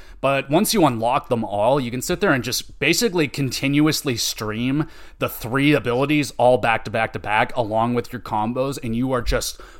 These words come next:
fucking slaughtering everybody. Like, it's, it's quite satisfying once I got the rhythm of that getting, uh, going down, along with hitting everything in time and having a good rhythm, hitting some nice combos,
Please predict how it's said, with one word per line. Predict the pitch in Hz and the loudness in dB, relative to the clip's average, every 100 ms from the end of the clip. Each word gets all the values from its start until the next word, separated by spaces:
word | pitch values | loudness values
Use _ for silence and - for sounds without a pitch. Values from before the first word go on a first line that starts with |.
| - | -18
fucking | - - 147 - 107 92 | -6 0 0 0 -6 -2
slaughtering | - - 127 127 127 127 143 147 143 135 127 | 0 4 6 6 4 6 8 8 6 4 2
everybody. | 117 117 123 110 107 98 101 | 0 0 0 -2 -4 -4 -6
Like, | 110 110 | -8 -6
it's, | 131 - - - - | -4 -4 -6 -10 -2
it's | 165 156 | 0 0
quite | - 196 214 | 4 4 6
satisfying | - 165 160 - 170 165 139 | 0 0 0 0 2 2 2
once | 131 139 | 0 -2
I | 127 | 0
got | 127 123 | 2 0
the | 107 | 0
rhythm | 113 123 131 | 0 2 2
of | 117 113 | 0 -4
that | 101 110 127 | -4 -4 -2
getting, | 151 160 151 | 0 0 0
uh, | 117 113 | 2 2
going | 104 127 117 | 2 0 -2
down, | 113 117 147 175 - - - | -2 0 2 0 -6 -18 -2
along | 143 139 117 110 117 143 | 2 4 4 4 6 6
with | 147 143 | 4 4
hitting | 143 143 139 135 123 - - | 2 2 2 0 -2 -8 -2
everything | 127 143 151 151 131 | 2 2 2 2 2
in | 107 | -2
time | - 156 180 175 165 | 0 4 6 4 4
and | 123 | 2
having | 123 123 117 | 0 0 -2
a | |
good | 107 104 | -4 -4
rhythm, | 113 170 160 156 | -2 -2 0 -2
hitting | 127 117 | -4 -6
some | - 107 | -6 -6
nice | 110 - | -6 -6
combos, | - 160 160 156 156 151 151 | -2 2 4 4 2 2 -2